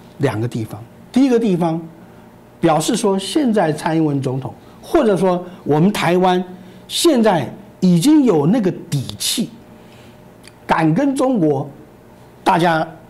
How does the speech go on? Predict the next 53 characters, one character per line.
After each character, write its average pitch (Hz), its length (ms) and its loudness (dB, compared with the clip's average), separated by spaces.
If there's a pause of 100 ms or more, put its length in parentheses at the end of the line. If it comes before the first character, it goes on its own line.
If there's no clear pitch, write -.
(140)
啊， 127 260 -2 (260)
坐 208 160 4
下 175 160 0
来 123 240 -4 (320)
面 262 240 4
对 214 140 4
面 190 200 2
的 135 120 -2
来 113 160 -6
谈。 - 200 -14 (500)
啊， - 100 -18 (400)
我 160 80 2
们 233 120 4
不 254 100 2
怕 220 260 2
说 202 340 2 (180)
被 214 120 2
矮 147 240 0
化， 180 420 0 (160)
我 156 120 2
们 220 180 4
不 220 100 2
怕 226 220 2
说， 202 340 2
啊， 160 120 -2
会 185 100 0
动 196 260 2
摇 165 160 2
民 185 240 2
心 214 180 0
士 196 240 -2
气， - 280 -8 (400)
对 175 100 2
不 143 60 0
对？ 123 100 -2 (240)
而 269 160 4 (400)
代 311 160 4
表 196 200 4
说 226 280 0 (120)
我 202 240 6
们 269 200 6 (720)
已 196 160 2
经 302 280 4
有 190 240 0
那 269 120 4
样 285 140 2
的 196 100 2
底 139 380 -6
气。 - 300 -6 (480)
第 349 100 4
二 262 160 4
个， 156 220 -2 (340)
也 196 400 2